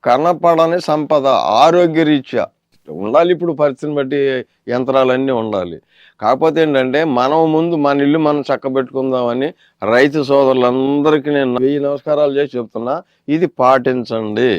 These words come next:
అందరం బాగుందాం. ఈ తెల్లదొనలు వచ్చేటప్పటికి కండిలో ఇరిసినట్టుగా ఆ మనుషులతోటి కంకులు కోసి పోగులు వేసుకుంటూ వెళ్తాము. ఒక వారం రోజులు ఆరిపోయింది, ఎండిపోయింది అనగానే ఇక దాన్ని మిషన్ వేసుకోవటమే కదా. అవన్నీ మనకు రైతులకు తెలిసినే కదా, ఏటా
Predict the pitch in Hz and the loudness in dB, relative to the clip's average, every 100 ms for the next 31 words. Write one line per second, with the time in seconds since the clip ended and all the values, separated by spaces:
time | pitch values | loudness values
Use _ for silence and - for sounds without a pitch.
0 | - _ _ - 139 160 170 202 156 135 | -4 _ _ -6 -2 2 2 2 4 4
1 | 120 113 110 120 87 - 143 143 139 - | 2 -4 -4 -4 -6 -12 -12 -12 -6 -4
2 | 151 165 180 175 156 165 165 160 185 135 | -4 -4 -4 -4 -6 -6 -6 -6 -8 -8
3 | - 147 170 175 175 165 160 156 160 143 | -2 -2 0 2 2 2 -2 -4 -6 -2
4 | 160 147 139 139 139 139 143 147 160 147 | 0 0 0 0 -2 -6 -8 -8 -6 -4
5 | 156 156 190 135 143 165 156 156 180 180 | -2 -2 -4 -4 -8 -6 -4 -6 -4 -6
6 | 147 156 156 156 143 151 139 120 117 113 | -4 -4 -4 -6 -6 -6 -4 -4 -6 -8
7 | 156 208 _ _ _ 151 147 147 147 156 | -10 -14 _ _ _ -8 0 0 2 0
8 | 165 170 165 151 _ _ - 135 147 139 | 0 0 0 -2 _ _ -4 -2 -2 -2
9 | 147 151 151 147 139 147 139 139 139 156 | -2 0 0 -2 0 -2 -2 -4 -4 -4
10 | 214 202 160 147 139 139 139 131 - 147 | -4 -4 -4 -4 -4 -4 -6 -10 -10 -6
11 | 139 165 151 156 139 139 139 143 151 - | -2 -2 -2 -2 -2 -2 -4 -6 -8 -16
12 | _ - 127 160 170 156 135 139 147 156 | _ -2 0 0 0 -2 -2 -2 -2 -4
13 | 127 143 127 143 139 131 127 120 117 127 | -4 -6 -6 -6 -4 -2 -4 -4 -4 -4
14 | 139 | -2